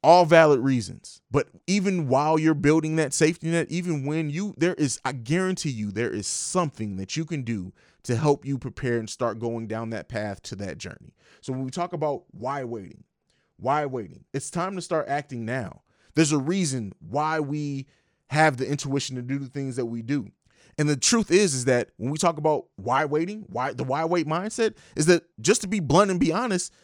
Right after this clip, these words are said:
the chances are you're never going to have enough money to do, to do the entrepreneurship, the business that you wanna do. There is a more of a chance that you will never have that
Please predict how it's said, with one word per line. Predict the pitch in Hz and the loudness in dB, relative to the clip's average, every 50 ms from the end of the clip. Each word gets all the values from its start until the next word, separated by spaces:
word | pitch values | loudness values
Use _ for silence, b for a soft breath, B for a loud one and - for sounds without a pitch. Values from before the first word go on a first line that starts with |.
| b b | b b
the | - 147 | -2 2
chances | - 269 262 262 240 208 233 | 2 2 2 0 2 4 6
are | 226 226 | 6 6
you're | 196 202 180 | 4 2 0
never | 165 160 175 202 226 240 202 202 175 | 0 0 0 2 2 2 2 2 2
going | 165 175 170 165 151 | 4 4 4 4 2
to | 156 139 | 2 4
have | 147 143 143 131 | 6 6 6 4
enough | 135 135 135 127 - | 2 0 -2 0 0
money | 131 131 127 123 120 | -2 -2 -2 -2 -2
to | 113 120 113 | -2 -2 0
do, | 110 131 123 123 127 - | 0 2 2 2 0 -2
to | - - 147 135 | 0 0 0 2
do | 127 147 147 143 135 117 B B B | 2 2 2 2 0 -4 B B B
the | - 113 | -4 0
entrepreneurship, | 131 147 156 - - - 151 143 151 156 156 147 - - 143 120 - | 0 2 0 0 -2 -2 0 2 4 4 4 4 2 2 -2 -4 -4
the | - 110 | -6 -4
business | 101 98 160 160 143 147 135 135 | 2 4 4 4 4 2 0 2
that | 147 135 - - | 2 2 2 0
you | 151 | -2
wanna | 139 139 143 139 135 123 | 0 0 0 0 0 0
do. | 120 131 110 90 b b b b b b b _ | 0 0 0 0 b b b b b b b _
There | 139 147 151 156 277 285 277 254 220 | -16 -16 -8 -4 2 4 4 4 4
is | 196 170 156 | 4 2 0
a | 143 131 120 - | -2 -4 -4 -6
more | 156 170 175 196 220 240 247 247 254 254 214 | -8 -8 -8 -4 -2 0 2 4 6 4 6
of | - 202 175 | 4 2 0
a | 185 | 0
chance | 170 - 208 196 180 170 170 - | 0 0 0 0 0 -2 -4 -6
that | 139 143 | -8 -8
you | 220 | -4
will | 196 160 135 123 | -2 -2 -2 -2
never | 123 135 160 190 208 208 180 170 185 | -4 -4 -4 -2 -2 -2 -2 -2 -4
have | 180 165 156 151 143 123 117 | -2 0 0 0 -2 -2 -2
that | 120 113 110 101 | -4 -4 -4 -6